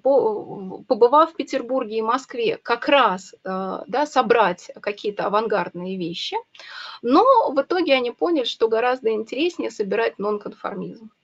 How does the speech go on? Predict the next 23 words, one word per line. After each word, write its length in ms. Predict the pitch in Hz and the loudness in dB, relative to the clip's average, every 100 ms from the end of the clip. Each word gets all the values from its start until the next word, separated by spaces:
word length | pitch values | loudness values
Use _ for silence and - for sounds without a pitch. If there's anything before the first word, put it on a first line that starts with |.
| _ _ _ - - - - | _ _ _ -20 -20 -18 -4
А, 680 | 220 214 220 214 208 214 - | 4 6 8 6 2 0 -2
конечно 380 | - 311 370 269 | 0 2 2 0
же, 140 | 240 233 | 0 0
их 80 | |
в 140 | - - | 0 2
первую 300 | 254 220 220 | 2 4 4
очередь 320 | 208 208 196 | 4 2 -4
познакомили 720 | 214 220 214 226 208 202 196 | -4 -2 0 0 0 0 -2
с 100 | 208 | -2
госструктурами, 1000 | 208 381 381 311 302 - 262 262 233 202 | 0 0 0 -6 -10 -6 0 0 0 -6
это 180 | 190 180 | -6 -6
был 240 | 185 190 | -4 -4
мосх, 580 | 202 285 370 392 - - | -2 2 4 2 -4 -6
а, 480 | 233 226 226 214 202 | -2 0 0 0 -2
Московский 880 | 196 - - - 214 214 240 226 226 | -4 -10 -10 -8 -2 -2 0 -2 -4
союз 240 | 220 202 | -6 -6
художников, 680 | - 233 330 392 285 262 - | -6 -4 -2 -2 -4 -6 -6
и 40 | 202 | -4
они 200 | 208 202 | -2 -4
познакомились 600 | 185 190 190 190 185 - | -4 -6 -6 -8 -8 -4
с 40 | |
левым 300 | 311 370 320 | -2 0 -2
мосхом, 560 | 285 277 285 - 220 | 0 -2 -2 -8 -12